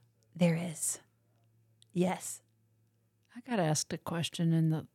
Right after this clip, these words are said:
Speaker 2: last podcast I recorded. I might have to stop recording these.
Speaker 1: <laughs> Listen, we're
Speaker 2: This
Speaker 1: not
Speaker 2: reverse interviewing. I don't know. I don't know about it.
Speaker 1: We're not the only people that can be interviewed.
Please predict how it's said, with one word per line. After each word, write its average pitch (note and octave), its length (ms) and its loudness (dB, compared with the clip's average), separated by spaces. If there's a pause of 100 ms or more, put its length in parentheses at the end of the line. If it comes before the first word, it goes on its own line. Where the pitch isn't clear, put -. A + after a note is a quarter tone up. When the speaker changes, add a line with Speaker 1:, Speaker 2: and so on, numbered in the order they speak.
Speaker 2:
last F#3 360 -14
podcast C#3+ 640 -4
I D#3 60 0
recorded. E3 520 0
I G#3+ 60 6
might C4+ 160 8
have B3 100 4
to - 60 -6
stop - 240 6
recording F3 400 6
these. D3 280 8
Speaker 1:
<laughs> - 800 -2
Listen, C4 460 8
we're A#3 120 12
Speaker 2:
This D#4 100 12
Speaker 1:
not E4 220 12
Speaker 2:
reverse A#3+ 680 12 (120)
interviewing. F#3 720 12
I F3+ 120 12
don't A3 140 12
know. F#3+ 420 12
I - 120 8
don't G#3 140 12
know G3+ 160 12
about E3+ 260 10
it. F3 140 0 (240)
Speaker 1:
We're A#3+ 140 6
not D#4 160 10
the D#4+ 100 6
only C4+ 260 8
people G3+ 580 2
that G3+ 140 6
can G3+ 120 0
be F#3 100 -4
interviewed. F3 540 -6